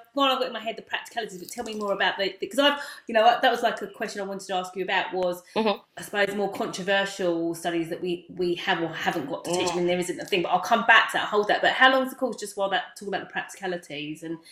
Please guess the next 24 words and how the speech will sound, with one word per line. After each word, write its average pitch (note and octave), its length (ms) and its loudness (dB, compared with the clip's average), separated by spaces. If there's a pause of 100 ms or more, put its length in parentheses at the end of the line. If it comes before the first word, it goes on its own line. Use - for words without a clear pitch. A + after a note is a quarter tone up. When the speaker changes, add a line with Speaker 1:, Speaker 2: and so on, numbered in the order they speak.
Speaker 2:
Uh, G#3+ 300 12
Speaker 1:
is G3+ 140 2
that, - 160 2
Speaker 2:
so - 60 8
Speaker 1:
when B3 100 10
will B3+ 60 8
it - 20 8
be - 20 6
Speaker 2:
because D4+ 140 12
it - 20 12
Speaker 1:
available, F3 300 8
made F3 160 0
available? D#3 400 -10 (600)
Speaker 2:
So A3+ 160 8
it A3+ 120 10
should C#4+ 240 6
be C4+ 120 4
made A3+ 220 4
available F3+ 680 4 (100)
from F#3 140 4
September, F3+ 680 2 (460)
but E3 220 10
Speaker 1:
Mm-hmm. F#3 300 0
Speaker 2:
I'm, F3 400 10